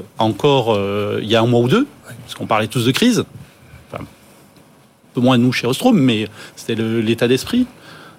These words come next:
Speaker 1: Ben, cette histoire de surchauffe, elle devient, euh, finalement plausible en fin d'année. Et dans ce cas-là,
Speaker 2: Ouais.
Speaker 1: c'est plus une histoire de banque centrale qui baisse les taux,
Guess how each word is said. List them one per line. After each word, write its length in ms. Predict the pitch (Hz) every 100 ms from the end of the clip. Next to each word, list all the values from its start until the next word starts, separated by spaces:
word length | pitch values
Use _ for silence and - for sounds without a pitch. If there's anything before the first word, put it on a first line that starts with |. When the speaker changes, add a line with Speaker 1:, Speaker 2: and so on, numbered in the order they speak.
| _ _ -
Speaker 1:
Ben, 220 | 120 117
cette 240 | - 131
histoire 300 | - - 143
de 80 | 123
surchauffe, 460 | - 123 - 214 -
elle 120 | 120
devient, 340 | 113 107 127 139
euh, 260 | 120 107
finalement 400 | 101 113 113 120
plausible 400 | 117 131 143 202
en 80 | 113
fin 160 | - 117
d'année. 240 | 139 139 -
Et 80 | 110
dans 180 | 131
ce 140 | 123 120
cas-là, 300 | - 180 180
Speaker 2:
Ouais. 80 | 104 - - -
Speaker 1:
c'est 180 | - -
plus 260 | - - 196
une 100 | 156
histoire 420 | - 156 151 127
de 60 |
banque 180 | 107 110
centrale 340 | - 117 139 110
qui 140 | 113
baisse 280 | 107 120 -
les 80 | 107
taux, 260 | 170 247